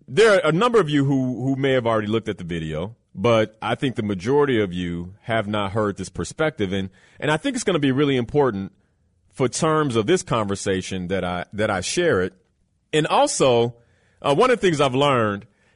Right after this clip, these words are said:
is, you know, when I do one thing well, I don't try to do it over again, right? So, you know, the day after, I feel like how I communicated, what I communicated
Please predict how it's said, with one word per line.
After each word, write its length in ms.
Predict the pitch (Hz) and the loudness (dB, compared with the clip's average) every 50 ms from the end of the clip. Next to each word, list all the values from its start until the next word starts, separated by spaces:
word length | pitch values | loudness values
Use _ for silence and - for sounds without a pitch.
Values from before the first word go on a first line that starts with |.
| _ - | _ 0
is, 380 | 139 135 135 131 123 123 113 110 | 2 4 4 4 4 2 0 -2
you 100 | 120 127 | -2 -2
know, 120 | 123 117 | 0 0
when 140 | 117 123 120 | 2 2 0
I 100 | 123 120 | 0 0
do 140 | 120 147 147 | 0 0 0
one 220 | 131 135 139 135 | 0 0 0 0
thing 300 | - 120 113 110 104 104 | -2 -2 -2 -2 0 2
well, 320 | 120 120 110 101 95 92 | 2 4 4 4 2 2
I 80 | 98 104 | 2 0
don't 140 | 107 101 90 | 0 -2 -2
try 180 | - 107 95 | 0 0 0
to 60 | 92 85 | 0 0
do 140 | 85 85 | -2 -2
it 60 | 85 87 | -2 -2
over 220 | 90 80 73 71 | -2 -2 -4 -8
again, 240 | 69 67 65 62 65 | -12 -12 -14 -12 -10
right? 200 | 76 80 82 82 | -10 -8 -8 -8
So, 340 | - 95 90 87 87 - - | -6 -6 -6 -6 -6 -10 -12
you 160 | - 78 101 104 | -12 -8 -6 -4
know, 100 | 98 87 | -4 -4
the 120 | 90 90 | -4 -4
day 260 | 85 113 117 117 113 | -2 0 0 2 2
after, 500 | 113 113 110 110 - - 87 80 76 78 - _ _ _ _ _ _ - | 2 0 0 -2 -4 -6 -8 -8 -8 -10 -14 _ _ _ _ _ _ -10
I 140 | - 95 - | -8 -8 -4
feel 160 | - 123 110 | -2 -2 0
like 160 | 101 92 - | 0 -2 -4
how 320 | - - - 120 127 131 | -4 -4 -2 0 0 2
I 100 | 127 120 | 0 -2
communicated, 800 | 113 - - 107 104 98 95 95 90 - 98 92 92 87 90 - | -2 -4 -4 -4 -4 -2 -4 -4 -6 -6 -4 -4 -4 -6 -6 -8
what 220 | - 85 113 120 117 | -6 -4 -2 -2 -2
I 100 | 104 92 | -2 -4
communicated 680 | - - 87 87 80 78 76 - 78 71 71 73 78 | -6 -8 -10 -10 -10 -10 -12 -10 -10 -10 -8 -10 -10